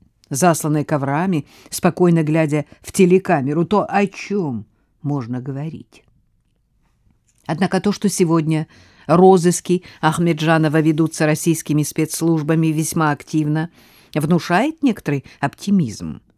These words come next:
заметил невидимый корреспондент. Из неофициальных источников нам стало известно, что после серьезного ранения он скрывается сейчас где-то в горных районах Абхазии. Что вы можете сказать по этому поводу?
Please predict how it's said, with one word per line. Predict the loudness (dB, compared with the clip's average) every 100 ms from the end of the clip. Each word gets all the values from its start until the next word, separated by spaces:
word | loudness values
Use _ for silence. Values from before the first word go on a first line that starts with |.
| _ _ _ _ _
заметил | -6 0 2 2 0 -2 -4 0
невидимый | 2 2 0 -2 -2 -2
корреспондент. | -4 -8 -8 -6 -6 -8 -16 _ _ _ _ _ _ _ _ _ _ -2
Из | 2 2 2 2
неофициальных | 4 4 2 -2 -2 -2 -2 -2
источников | -6 -4 -8 -8 -12 -12 -14 _ _ -20 -2
нам | 0
стало | 0 0 2
известно, | 2 0 -2 -4
что | -4 -4
после | -4 -2
серьезного | 0 0 2 2 2 2 0
ранения | 2 2 2 2 2
он | 0
скрывается | -2 -2 0 -2 -2 -6
сейчас | -6 -8 -4 -6 -6 _ -20 _ _ -6
где-то | 0 0 2
в | 0
горных | 2 4 4 0 0
районах | 0 2 0 -2
Абхазии. | -6 -6 -8 -6 -6 -10 -18 -18 _ _ _ _ _ _ _ -18
Что | -4 0
вы | 2
можете | 4 2 0 -2
сказать | -2 -2 -2
по | -2
этому | -2 0 -2
поводу? | -2 -6 -6 -6 -10